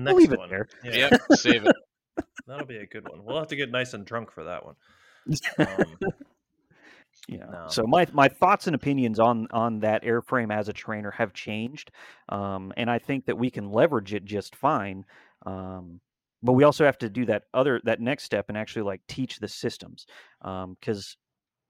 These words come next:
Speaker 1: I still got guys in Apaches that don't know how to work the, the stinking force trim, you know? Um, and they're like, "Well,
Speaker 2: Right.
Speaker 1: well, what's it doing for me?" It's like, "Well, it's doing this and that." I still don't get it. It's like, "Well,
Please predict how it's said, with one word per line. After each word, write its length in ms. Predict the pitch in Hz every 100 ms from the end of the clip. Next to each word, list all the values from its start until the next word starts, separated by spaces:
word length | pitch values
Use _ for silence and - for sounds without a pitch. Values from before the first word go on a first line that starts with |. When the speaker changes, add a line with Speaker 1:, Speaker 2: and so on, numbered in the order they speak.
| _ - _
Speaker 1:
I 120 | - 170
still 200 | - 120
got 160 | 98
guys 240 | 95 101 98
in 60 | 101
Apaches 460 | 107 101 - 98
that 120 | 95 - _ _
don't 200 | - 98
know 140 | 104 101
how 100 | 110
to 200 | 104 85 _ _
work 340 | 107 110 -
the, 180 | 107 101 117 _
the 140 | 101
stinking 380 | 98 - 110 101
force 240 | - 107 -
trim, 320 | - 92 87 _ _ _ _
you 100 | 104
know? 240 | 90 95 _ -
Um, 440 | 95 92 90 87 _ _ _ _ _
and 100 | - 101
they're 80 | 98
like, 140 | 90 -
"Well, 180 | 110 -
Speaker 2:
Right. 120 | -
Speaker 1:
well, 100 | 113
what's 200 | 113 202
it 120 | 247 226
doing 280 | 151 208 107
for 180 | - 87
me?" 60 | -
It's 120 | -
like, 140 | -
"Well, 120 | 127 139
it's 100 | 143
doing 200 | 202 185
this 160 | 185 185
and 160 | 147
that." 160 | 160 -
I 60 | 123
still 260 | - 185
don't 180 | 151 101
get 120 | 98
it. 40 | 98
It's 100 | -
like, 100 | 127 -
"Well, 220 | 147